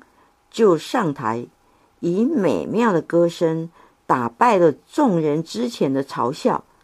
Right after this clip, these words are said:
能看到这样的情景，真是荣耀。如此的传奇故事，恐怕连童话作家安徒生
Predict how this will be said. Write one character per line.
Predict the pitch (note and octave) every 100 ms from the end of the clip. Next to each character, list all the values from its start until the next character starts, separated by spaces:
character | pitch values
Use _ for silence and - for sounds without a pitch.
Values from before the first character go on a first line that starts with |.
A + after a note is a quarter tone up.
| _ _ _ _ _ _ _
能 | - C#3+ F3 F#3
看 | - D4+ G#3+
到 | F3+ F#3 D3+
这 | - - A3
样 | F#3 F#3+
的 | D3
情 | C3 - C3 D3
景， | C3 B2+ B2+ - _ _ _ _ _ -
真 | A3+ A3 A3
是 | - G3 A#2
荣 | B2 A#2 D#3
耀。 | D#3+ - - _ _ _ _ _ _ _
如 | - D#3 F3+
此 | A3 - - D3
的 | C3 C3 - _ _ -
传 | - D3
奇 | E3+ F3+
故 | E3 A3+ F3+
事， | - - C3+ - _ -
恐 | D2+
怕 | A3 G#3+ E3+
连 | D3+ C#3 C3 C3+ F#3+ D4 - _ _ _ _ _
童 | - C3 F3
话 | C4+ A#3
作 | A#3 G#3+
家 | F3+ F#3 F3 E3 -
安 | - E3+ F#3+ B3
徒 | - D#3
生 | - F3 E3+